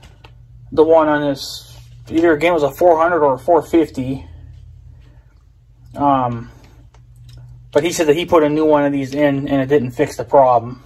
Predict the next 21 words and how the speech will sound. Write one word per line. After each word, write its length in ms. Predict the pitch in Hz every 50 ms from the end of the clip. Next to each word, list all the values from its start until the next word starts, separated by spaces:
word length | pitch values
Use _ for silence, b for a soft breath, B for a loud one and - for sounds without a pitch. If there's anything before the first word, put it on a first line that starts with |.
| -
So 140 | - - 277
I'm 80 | 285 294
hoping 600 | 311 214 214 202 - 190 175 165 160 143 - _ b b b b b b b b b b b b b b b _ _ _ _ _ _ _ _ _ _ _ _ _ _ _ _ _ _
either 260 | - 175 202 196 185
he 120 | 165 185 185
got 180 | 185 185 175
a 60 | 156
bad 400 | - - 165 160 165 170 156 139
one, 260 | 131 127 127 131 135 139
like 120 | 139 135
a 40 | 135
bad 340 | 127 143 143 143 143 135 -
seal, 420 | - - - - 160 156 147 139
and 80 | - 131
it 40 | -
wasn't 240 | 277 285 285 269 262
very 180 | 294 - 254
good 260 | 254 - 294 285 -
to 40 | -
begin 380 | - 262 262 277 294 143 135 120
with, 360 | 117 123 135 - - - -